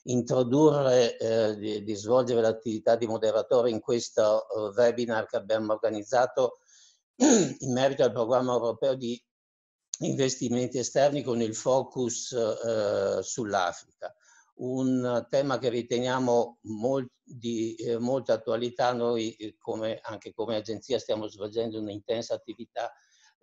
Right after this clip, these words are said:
verso, eh, i paesi, i paesi africani e di, di formazione e di avvicinamento delle aziende alle realtà produttive di questo continente, che riteniamo fondamentale per i, il futuro delle,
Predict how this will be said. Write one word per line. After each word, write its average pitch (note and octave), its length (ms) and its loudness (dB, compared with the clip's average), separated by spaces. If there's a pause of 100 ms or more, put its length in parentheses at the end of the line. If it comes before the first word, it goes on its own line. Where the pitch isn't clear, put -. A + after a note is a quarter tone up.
verso, A2 640 -4
eh, G2 520 -2
i G2 160 -8
paesi, G2+ 880 -4
i G#2+ 120 -18
paesi G#2+ 320 -4
africani A#2+ 580 -2
e G2+ 60 -4
di, G2+ 240 -18
di G2+ 120 -16
formazione A2 720 -6
e G#2+ 80 -6
di G#2 240 -6 (400)
avvicinamento A2+ 800 -4
delle G#2+ 220 0
aziende A2+ 540 2
alle G#2 880 -2
realtà A2 720 0
produttive A#2 640 -4
di G#2+ 140 -8
questo G#2+ 320 -6
continente, A#2 760 -6
che G#2+ 240 -4 (320)
riteniamo A#2+ 800 0
fondamentale A#2+ 960 2
per A2 300 0
i, A2 300 -2
il A2 220 -4
futuro A#2 480 0
delle, G2 460 0